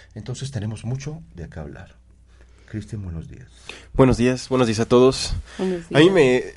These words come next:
Speaker 2: resuena mucho esto porque desde que empecé el proceso con constelaciones, este, bueno, me esguincé el hombro, <laughs> este, o sea, ha sido como, han sido muchos cambios en el cuerpo.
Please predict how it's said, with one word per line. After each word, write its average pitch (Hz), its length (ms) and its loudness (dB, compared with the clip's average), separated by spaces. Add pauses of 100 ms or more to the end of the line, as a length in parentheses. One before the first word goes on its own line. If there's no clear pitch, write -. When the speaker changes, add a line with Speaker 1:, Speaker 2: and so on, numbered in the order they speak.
(140)
Speaker 2:
resuena 160 440 4
mucho 151 360 6
esto 147 260 4
porque 127 300 4
desde 120 260 4
que 135 80 4
empecé 123 300 6
el 139 80 6
proceso 139 400 4
con 120 160 2
constelaciones, 131 1120 4
este, 113 280 -8
bueno, 131 220 2
me 120 60 -2
esguincé 127 360 0
el 120 120 4
hombro, 120 580 4
<laughs> - 0 -
este, 123 600 2
o - 400 -12
sea, 151 240 -2
ha 151 60 0
sido 165 320 -2
como, 127 340 -6
han 151 160 -2
sido 175 160 0
muchos 151 460 0
cambios 131 420 -2
en 107 140 -6
el 104 100 -6
cuerpo. 110 480 -6